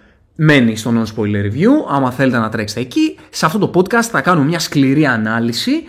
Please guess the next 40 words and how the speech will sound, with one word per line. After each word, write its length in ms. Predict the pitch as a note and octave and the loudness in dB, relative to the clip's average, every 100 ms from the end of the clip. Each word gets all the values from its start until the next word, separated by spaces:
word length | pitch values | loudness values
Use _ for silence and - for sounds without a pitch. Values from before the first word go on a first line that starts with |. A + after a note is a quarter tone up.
| - - | -18 -8
να 160 | F#3 D#3 | 0 2
μιλήσουμε 480 | C3 B2+ G3+ C4+ C4+ | 2 0 0 0 2
για 200 | D#3 B2 | 0 0
το 140 | A2+ | -4
τι 320 | G2+ A#3+ E4 - - _ | 2 4 4 -2 -20 _
πήραμε 480 | - G3 C4 C4+ C#4+ C#4+ | 2 4 4 2 0 -2
από 180 | G3+ | -4
την 120 | E3+ E3 | 0 2
ταινία. 500 | D#3+ C3+ G2+ G2+ G#2 _ - | 4 4 0 -6 -14 _ -4
Έτσι. 440 | A3+ A3 G#2+ G2+ - - _ | -4 -4 -8 -10 -20 -20 _
Τι 140 | F3 | -2
πήραμε, 420 | - F#3 C4 C#4+ D4+ D#4 D4 | 2 4 4 4 4 2 -4
τι 420 | - F#3+ F3 C#3+ D#3 F3 D#3+ | -2 2 2 2 0 -2 -2
υποσχέσεις 480 | D3 C#3+ D#3+ B2+ | 0 2 2 2
μας 180 | A#2+ G#2+ | -2 0
άφησε 640 | F#3 A#3 C4 C#4 C#4 C#4+ C#4+ - | 0 0 0 2 2 2 -4 -20
και 100 | - | -2
το 100 | A#3+ | 0
πώς 240 | E3 D3 - | 2 0 4
είδαμε 420 | A3 C4 D4+ E4 E4+ E4+ - _ _ | 4 4 2 2 2 -2 -10 _ _
τις, 540 | - C#4 C#4+ - - - - | 0 0 0 -6 -12 -12 -4
ε, 180 | G#3+ | -2
την 100 | G#3 | 2
κάθε 200 | D#3 E3 | 2 2
σκηνή 540 | G3 D3 A#2+ C3 E3+ - - | 0 0 2 2 0 -8 -6
πάνω 220 | - D#3 A#2+ | 2 4 4
κάτω 480 | B2+ C3 C3 C#3+ - _ _ | 0 2 0 -2 -8 _ _
της, 440 | C3 C3 B2 - | 2 2 0 -4
ε, 340 | A#2+ A#2 A#2 A#2 | 0 2 2 0
της 120 | B2 | -2
ταινίας. 720 | C#3 B2 A2 A2 A2 G#2+ G#2+ | 0 2 2 0 0 -2 -4
Και 100 | - | -6
ξεκινάμε 320 | A#3+ B3 F#3 G#3+ | -2 0 2 2
από 140 | D#3+ | 0
την 120 | A#2+ | -2
αρχή, 360 | G#2 - C3 A3+ | -4 -4 -4 -4
πάμε 160 | F3+ D3+ | -4 -4
να 80 | A2+ | -4
μπούμε 160 | B2+ | -6
κατευθείαν, 580 | A2 G#2 - G#2+ C3 A#3 | -6 -10 -12 -8 -6 -8